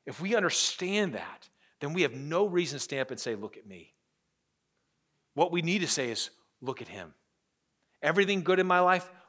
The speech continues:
look at him. This accomplishment in my life, look at him.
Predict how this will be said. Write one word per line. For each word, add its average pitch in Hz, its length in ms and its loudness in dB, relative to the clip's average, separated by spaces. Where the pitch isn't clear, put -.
look 127 180 -8
at 131 60 -8
him. 110 280 -10
This 170 160 4
accomplishment 175 540 0
in 165 40 -6
my 165 140 4
life, 165 320 0
look 131 180 -8
at 120 60 -10
him. 117 220 -10